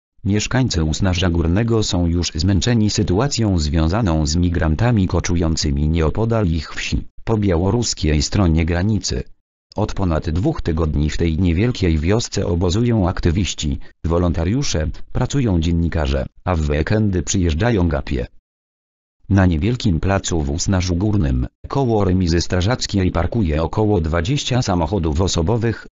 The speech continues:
są furgonetki i kampery. Od kilku dni stoi tam przenośna toaleta. Jedyny pojemnik na śmieci jest przepełniony. Obok piętrzą się spakowane w worki plastiki, butelki po napojach, jednorazowe naczynia.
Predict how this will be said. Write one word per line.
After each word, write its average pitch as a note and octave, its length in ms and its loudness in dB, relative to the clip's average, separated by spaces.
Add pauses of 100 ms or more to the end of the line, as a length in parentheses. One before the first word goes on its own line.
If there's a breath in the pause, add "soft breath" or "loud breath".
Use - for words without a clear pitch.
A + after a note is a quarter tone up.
(160)
są F2+ 220 0
furgonetki E2+ 800 0
i D#2+ 40 -4
kampery. D#2+ 560 0 (480 soft breath)
Od F#2+ 200 0
kilku F2+ 300 0
dni A2 240 2
stoi A#2+ 280 0
tam D#2+ 200 2
przenośna G2 520 0
toaleta. D#2 560 -2 (500 soft breath)
Jedyny F#2 440 2
pojemnik G2+ 560 2
na D#2+ 100 0
śmieci A2+ 500 0
jest E2 300 0
przepełniony. D#2 760 0 (500)
Obok E2 300 0
piętrzą G2 440 2
się A2 180 0
spakowane F2+ 640 0
w D2 40 -2
worki G2+ 440 -2
plastiki, C#2+ 640 -2 (220)
butelki A2+ 600 -2
po G2 120 0
napojach, E2+ 720 -2 (180)
jednorazowe E2 760 2
naczynia. C#2+ 560 0